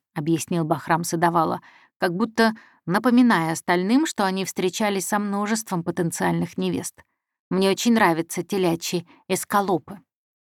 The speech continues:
«Первин просто красотка, правда?» — произнесла миссис Садовала с приязненной улыбкой, глядя на Первин. «Такие густые темные волосы».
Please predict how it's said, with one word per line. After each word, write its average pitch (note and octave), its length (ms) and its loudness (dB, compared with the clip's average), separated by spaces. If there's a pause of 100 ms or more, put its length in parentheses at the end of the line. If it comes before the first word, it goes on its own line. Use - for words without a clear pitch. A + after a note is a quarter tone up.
«Первин G3+ 400 0
просто G#3 340 -2
красотка, F3+ 600 -2
правда?» — A#3+ 420 0 (460)
произнесла G3 600 2
миссис F3 340 -4
Садовала E3+ 640 0 (560)
с - 120 -10
приязненной F3 680 0
улыбкой, F3+ 500 0
глядя E3+ 380 2
на D#3+ 120 -2
Первин. E3 460 -4 (280)
«Такие F#3+ 460 2 (220)
густые E3 640 -2
темные D#3+ 460 -2
волосы». E3+ 760 -4